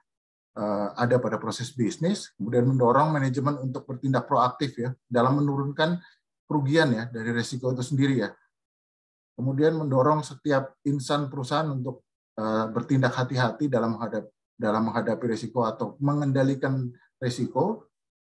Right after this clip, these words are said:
ya, lebih, eh, optimal atau lebih efektif gitu kita menerapkan terhadap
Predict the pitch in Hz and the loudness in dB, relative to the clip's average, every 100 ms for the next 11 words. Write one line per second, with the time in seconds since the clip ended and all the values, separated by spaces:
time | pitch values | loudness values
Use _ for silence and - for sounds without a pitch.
0 | _ 107 104 110 113 98 - _ _ 104 | _ -2 0 0 -2 -4 -8 _ _ 0
1 | 104 101 92 117 117 151 131 139 160 120 | 0 0 -2 -4 2 4 4 4 2 -2
2 | 113 110 110 113 113 - 151 - 95 123 | -4 -2 -2 0 -2 -2 -4 -4 -10 -8
3 | 123 107 107 - _ - 104 104 98 107 | -4 -2 -2 -6 _ -8 -4 -4 -2 -2
4 | 104 - 107 101 | -2 -2 -4 -4